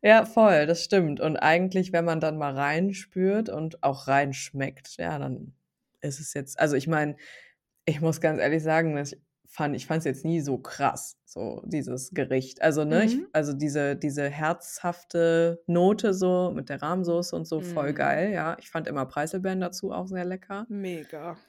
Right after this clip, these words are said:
Speaker 1: Aber genau, es ist so in sich ja eigentlich ziemlich basic, so. <laughs> Also so
Speaker 2: Ja.
Speaker 1: Hackfleischbällchen halt, ne? Ja.
Speaker 2: Ja.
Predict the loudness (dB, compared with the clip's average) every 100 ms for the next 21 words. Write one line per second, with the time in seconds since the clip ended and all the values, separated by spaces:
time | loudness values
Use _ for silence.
0 | _ _ -6 0 2 4 4 4 2 -2
1 | -4 -4 2 2 4 0 0 -2 -2 -6
2 | -8 -10 -6 -2 0 0 -4 -8 -8 -6
3 | -8 -14 -20 _ -20 _ _ _ -12 -6
4 | -6 -6 -2 -2 0 -4 -2 -4 -6 -6
5 | -6 -6 -6 -6 -8 -6 -6 -6 -6 -8
6 | -8 -12